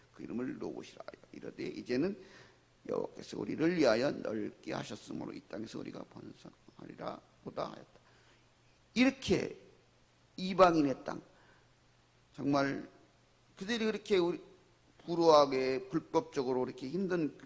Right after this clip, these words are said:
하는 그 땅에서 그럼에도 우리는 번성할 수 있다. 왜?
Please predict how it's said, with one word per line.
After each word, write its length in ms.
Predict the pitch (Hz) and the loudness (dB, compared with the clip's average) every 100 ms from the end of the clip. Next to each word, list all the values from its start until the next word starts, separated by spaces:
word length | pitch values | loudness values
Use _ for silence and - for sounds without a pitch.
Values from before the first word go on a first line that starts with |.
| - | -4
하는 200 | 151 160 | -2 -2
그 140 | 208 | -2
땅에서 480 | - 262 269 180 139 - - - _ _ _ _ _ _ _ _ | 4 6 6 6 0 -2 -18 -20 _ _ _ _ _ _ _ _
그럼에도 460 | - 139 123 113 104 | -2 2 2 -2 -6
우리는 340 | 95 104 - | -8 -10 -10
번성할 460 | - 110 107 104 65 | -10 -10 -8 -12 -14
수 120 | - | -18
있다. 140 | _ _ _ _ _ _ - | _ _ _ _ _ _ -10
왜? 220 | 175 | -10